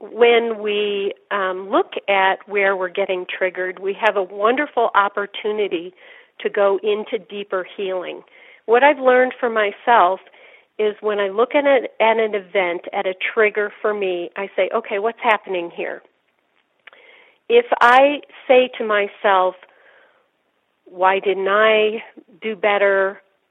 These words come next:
Why am I not better? Why could I not do what I need to do? What's wrong with me?" I'm focusing too much internally, and I need to switch it around.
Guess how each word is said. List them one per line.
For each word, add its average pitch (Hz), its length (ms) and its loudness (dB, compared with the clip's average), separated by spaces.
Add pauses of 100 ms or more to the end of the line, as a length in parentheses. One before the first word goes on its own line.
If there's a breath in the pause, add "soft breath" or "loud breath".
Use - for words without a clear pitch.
Why 190 220 2
am 202 160 0
I 214 160 4
not 220 300 2
better? 190 440 0
Why 202 300 2
could 254 220 -2
I 226 180 2
not 214 360 0
do 214 240 -4
what 208 180 0
I 208 120 -2
need 202 280 -6
to 202 100 -12
do? 185 280 -2
What's 220 340 -2
wrong 220 380 2
with 202 240 -6
me?" 185 480 -4 (760 soft breath)
I'm 240 220 2 (160)
focusing 277 720 0 (180)
too 254 140 -4
much 220 340 -4
internally, 202 800 -4 (1600 loud breath)
and 220 160 2
I 208 80 4
need 214 340 -4
to 247 100 -6 (300)
switch 202 320 -4
it 196 100 -2
around. 175 600 -6